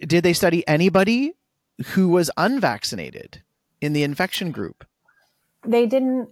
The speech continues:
Speaker 2: Well, they basically, anybody who was vaccinated thirty days prior was excluded. So it is very possible that there were people who were never vaccinated that were included, right? 'Cause they would,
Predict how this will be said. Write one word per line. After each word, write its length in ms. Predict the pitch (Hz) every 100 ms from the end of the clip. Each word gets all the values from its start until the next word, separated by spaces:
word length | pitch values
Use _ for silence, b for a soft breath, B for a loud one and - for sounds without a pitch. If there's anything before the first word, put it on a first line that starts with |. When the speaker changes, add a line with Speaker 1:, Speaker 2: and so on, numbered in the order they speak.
| -
Speaker 2:
Well, 300 | 233 226 208
they 220 | 214 233
basically, 920 | 226 240 294 339 302 240 214 208 208 - _ _ _ -
anybody 580 | 254 330 277 233 220
who 260 | 226 - 233
was 500 | 220 208 202 - - - _ -
vaccinated 800 | 196 202 214 - 202 185 185 190 _ _
thirty 300 | - 208 202
days 280 | 190 180 175
prior 600 | - - 220 202 180 185
was 220 | 202 180
excluded. 640 | 180 - - 285 277 170 175
So 160 | 208
it 80 | 202
is 160 | 277 240
very 200 | 208 190
possible 460 | 190 190 185 175
that 100 | 175
there 100 | 180
were 100 | 175
people 320 | 175 214 202
who 80 | 180
were 120 | 175
never 280 | 170 180 185
vaccinated 600 | 170 147 - 160 156 170
that 100 | 160
were 140 | 156 165
included, 580 | 165 160 165 - 214 233 -
right? 200 | 147 202
'Cause 140 | 165
they 120 | 170
would, 180 | 170 156